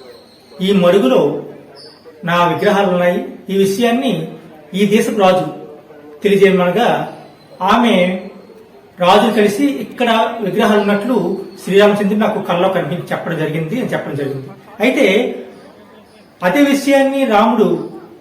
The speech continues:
ఆ ఊ-, ఆ దేశపు రాజుకి, అంటే అప్పటి రాజులు, విజయనగర రాజులకి చెప్పడం జరిగింది కలలో కనిపించి.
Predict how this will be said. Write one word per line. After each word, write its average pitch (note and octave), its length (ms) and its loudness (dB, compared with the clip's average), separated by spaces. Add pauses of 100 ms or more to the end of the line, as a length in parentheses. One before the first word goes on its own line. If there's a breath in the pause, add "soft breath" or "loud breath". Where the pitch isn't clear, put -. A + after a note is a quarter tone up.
(540)
ఆ F3+ 120 2
ఊ-, F#3 380 0
ఆ F3 80 -2
దేశపు F3+ 280 -2
రాజుకి, F#3+ 500 0
అంటే F3+ 200 -4
అప్పటి F#3+ 420 -2
రాజులు, F#3 360 2
విజయనగర F3+ 300 0
రాజులకి E3+ 560 -2
చెప్పడం E3 220 -2
జరిగింది D#3 640 -4
కలలో E3+ 220 -2
కనిపించి. D#3+ 560 -6